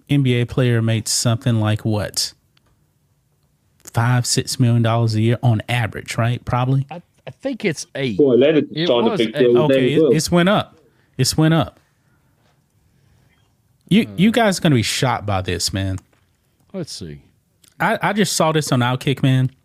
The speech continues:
Speaker 1: We're
Speaker 2: Wow,
Speaker 1: going in
Speaker 2: it's,
Speaker 1: cold, man. We,
Speaker 2: it's over
Speaker 1: we're going in
Speaker 2: ten.
Speaker 1: cold.
Speaker 2: It's over ten million now.
Speaker 1: Oh, it's over ten million now.
Speaker 2: Yeah.
Speaker 1: Okay.
Speaker 2: Yeah.
Speaker 3: Kawhi Leonard
Speaker 1: Yeah.
Speaker 3: signed a, a supermax
Speaker 1: But
Speaker 3: contract
Speaker 1: still,
Speaker 3: to the Clippers as well.
Speaker 1: th-, this guy here is not getting ten million,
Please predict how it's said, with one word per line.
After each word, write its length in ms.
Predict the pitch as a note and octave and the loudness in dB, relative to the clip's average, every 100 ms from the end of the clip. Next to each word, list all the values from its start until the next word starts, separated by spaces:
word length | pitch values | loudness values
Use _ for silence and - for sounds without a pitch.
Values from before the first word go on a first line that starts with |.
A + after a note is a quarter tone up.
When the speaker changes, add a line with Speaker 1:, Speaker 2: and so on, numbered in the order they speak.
| _ - - | _ -20 -4
Speaker 1:
We're 140 | G#2+ | 0
Speaker 2:
Wow, 60 | C#3+ | 2
Speaker 1:
going 180 | E3 D#3+ | 4 2
in 80 | |
Speaker 2:
it's, 80 | - | 2
Speaker 1:
cold, 240 | F3 C#3+ A2+ | 0 0 2
man. 300 | A2 A2 - | 2 0 0
We, 160 | B2+ C3 | 0 0
Speaker 2:
it's 160 | C3+ D#3 | 0 0
over 220 | D#3+ C#3 | 0 2
Speaker 1:
we're 40 | |
going 240 | C3 G3 F#3+ | 4 4 4
in 100 | D#3+ | 4
Speaker 2:
ten. 60 | |
Speaker 1:
cold. 320 | F3 A2+ - - _ _ _ | 2 -2 -6 -12 _ _ _
Speaker 2:
It's 180 | A2+ A2 | -16 -10
over 280 | C#3 C#3+ C3 | -8 -6 -8
ten 320 | - C3+ A#2 | -8 -8 -6
million 340 | G#2+ G2 F2 - _ _ _ _ _ _ - | -8 -10 -14 -20 _ _ _ _ _ _ -16
now. 300 | A2 F#2+ A2 _ _ _ - C#3+ | -14 -14 -16 _ _ _ -6 -2
Speaker 1:
Oh, 100 | C3 | 0
it's 100 | D3+ | 0
over 140 | B2 | -2
ten 400 | - - D#3+ E3+ | -2 0 2 4
million 320 | C3+ A2 F2+ | 2 0 -2
now. 160 | D#2+ C2+ | -4 -6
Speaker 2:
Yeah. 260 | G#2+ F#2 | -4 -2
Speaker 1:
Okay. 280 | C#3 - D2 | -2 -2 -4
Speaker 2:
Yeah. 160 | B2 E2+ | -6 -2
Speaker 3:
Kawhi 240 | D#3 D3 | 2 4
Leonard 260 | C#3+ D#3 C#3 | 4 4 2
Speaker 1:
Yeah. 120 | A2+ | 0
Speaker 3:
signed 280 | - C#3 C3 | 0 2 2
a, 160 | C3 B2 | 2 2
a 220 | B2 A#2 - | 2 2 0
supermax 440 | D#3 - A#2+ A#2+ - | 0 0 -2 -2 0
Speaker 1:
But 100 | C3+ | 0
Speaker 3:
contract 100 | B2 | 2
Speaker 1:
still, 260 | B2+ G#2+ | 0 0
Speaker 3:
to 80 | C3 | 0
the 100 | A#2+ | 0
Clippers 360 | - C3+ A#2+ A#2+ | 2 2 0 -2
as 80 | |
well. 240 | C#3+ C3+ G#2+ _ C#3+ C3+ D3 | 2 2 0 _ -10 -6 -4
Speaker 1:
th-, 140 | D3+ - C3 - | -4 -4 -14 -4
this 220 | D#3 A3 | 0 0
guy 240 | - A3+ F#3+ | 0 0 2
here 180 | G3+ E3 | 4 2
is 140 | - | 2
not 180 | D#3+ C#3 | 0 2
getting 280 | C#3 A#2 A2 | 2 0 0
ten 260 | C#3 G#2+ | 0 0
million, 400 | A2 B2 B1+ - | 2 0 -2 -12